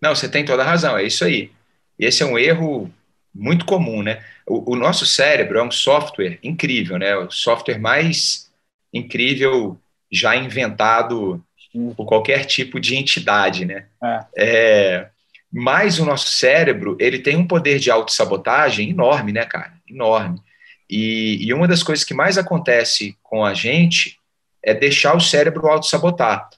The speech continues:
Speaker 1: porque a gente não tem essas coisas que a gente falou aqui já, né? Proteção emocional, treinamento de cérebro, a gente tem vergonha de fazer terapia, a gente tem vergonha de dividir os problemas, a gente tem,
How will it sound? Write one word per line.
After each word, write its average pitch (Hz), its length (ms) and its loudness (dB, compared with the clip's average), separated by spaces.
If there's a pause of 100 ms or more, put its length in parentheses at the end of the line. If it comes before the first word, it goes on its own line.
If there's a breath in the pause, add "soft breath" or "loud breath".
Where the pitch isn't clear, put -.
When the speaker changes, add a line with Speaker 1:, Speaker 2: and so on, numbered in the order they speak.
(220)
Speaker 1:
porque 123 220 -2
a 139 40 2
gente 139 260 0
não 160 220 -4
tem 170 480 2
essas 143 380 -2
coisas 139 320 0
que - 80 -6
a 135 40 -6
gente 170 240 -4 (100)
falou 156 280 0
aqui 147 180 -4
já, 98 260 0
né? 104 180 -4 (280)
Proteção 127 460 -2
emocional, 123 880 0 (280)
treinamento 123 720 0
de - 120 0
cérebro, 110 840 2 (260 soft breath)
a 110 80 -2
gente 120 220 -4
tem 135 100 -2
vergonha 123 440 0
de - 80 -2
fazer 107 240 -2
terapia, 113 640 -2
a 104 40 -2
gente 107 180 -6
tem 117 180 -10
vergonha 117 440 -2
de 104 100 -8
dividir 107 400 -4
os 104 100 -6
problemas, 107 640 -4
a - 40 -10
gente 107 180 -4
tem, 120 320 -4